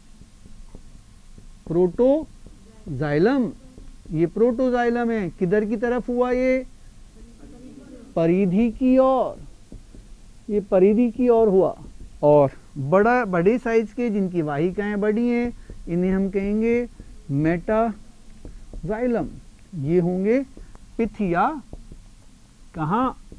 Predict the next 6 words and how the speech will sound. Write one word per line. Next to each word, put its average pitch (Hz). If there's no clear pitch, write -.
केंद्र 156
की 135
ओर। 127
और 139
बताइए, 208
जब 165